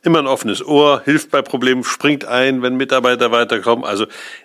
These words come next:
sehr angenehm, gut, immer gute Stimmung, sorgt auch für Empathie und so. Und dann wird er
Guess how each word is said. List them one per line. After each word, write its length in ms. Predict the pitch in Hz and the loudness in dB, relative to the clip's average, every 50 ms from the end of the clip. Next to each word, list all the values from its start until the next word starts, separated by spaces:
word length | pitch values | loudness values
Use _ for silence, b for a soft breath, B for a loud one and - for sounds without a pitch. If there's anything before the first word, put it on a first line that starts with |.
| B B | B B
sehr 480 | 85 92 104 120 131 139 147 139 120 | -4 0 2 4 4 4 4 2 0
angenehm, 720 | 120 131 139 143 135 135 131 127 127 127 127 127 123 123 120 | 0 0 0 0 0 0 2 2 2 2 2 2 0 -4 -6
gut, 300 | 117 117 127 135 131 151 | -6 -6 -6 -6 -6 -6
immer 220 | 143 123 120 113 | -4 -4 -4 -4
gute 280 | 110 117 117 117 110 92 | -6 -6 -8 -8 -8 -8
Stimmung, 640 | - - - - 135 127 131 131 131 131 131 127 | -8 -8 -6 -6 -4 -2 -2 -2 -2 -2 -4 -4
sorgt 300 | 110 117 113 110 - - 120 | -4 -2 -4 -4 -4 -4 -4
auch 100 | 117 - | -4 -4
für 200 | - - 117 110 | -4 -4 -4 -4
Empathie 680 | 110 107 98 - 98 95 - - - 151 160 165 170 | -4 -6 -4 -4 -4 -4 -4 -6 -6 -6 -4 -4 -6
und 180 | - - 123 120 | -6 -6 -8 -8
so. 160 | - 143 143 | -6 -4 -4
Und 100 | 131 123 | -4 -2
dann 180 | 113 113 107 104 | -2 -2 -2 -2
wird 100 | 113 107 | 0 0
er 100 | 117 - | 0 0